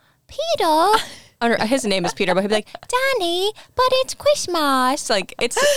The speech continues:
Speaker 2: <laughs> That is not an exaggeration at all.
Speaker 1: No.
Speaker 2: That is exactly what he sounds <laughs> like.
Speaker 1: Yeah, and it's, it's just darling.
Speaker 2: It's, it's simply just darling.
Speaker 1: But it makes his older brother, like, you know, irritated. He's like, "Oh, Peter, you're such a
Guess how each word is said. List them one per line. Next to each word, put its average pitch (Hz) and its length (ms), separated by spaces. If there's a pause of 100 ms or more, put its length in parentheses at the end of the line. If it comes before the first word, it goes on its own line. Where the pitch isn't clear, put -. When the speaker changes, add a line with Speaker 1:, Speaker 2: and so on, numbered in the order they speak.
(220)
Speaker 2:
<laughs> - 20
That 240 320
is 330 260
not 208 360
an 220 100
exaggeration 202 760 (120)
at 202 300
all. 185 320
Speaker 1:
No. 180 280 (140)
Speaker 2:
That 233 180
is 277 120
exactly 208 560
what 196 120
he 190 120
sounds 160 380
<laughs> - 0
like. 240 440
Speaker 1:
Yeah, 190 320
and 220 100
it's, - 300
it's - 160
just - 200
darling. 180 440
Speaker 2:
It's, 254 220
it's 262 300
simply 285 340
just 247 240
darling. 160 600
Speaker 1:
But 190 120
it 180 80
makes 196 180
his 196 100
older 185 300
brother, 170 380
like, 160 260
you 180 140
know, 131 160
irritated. 156 400
He's 175 140
like, 190 180
"Oh, - 100 (140)
Peter, - 260
you're - 80
such 240 160
a - 60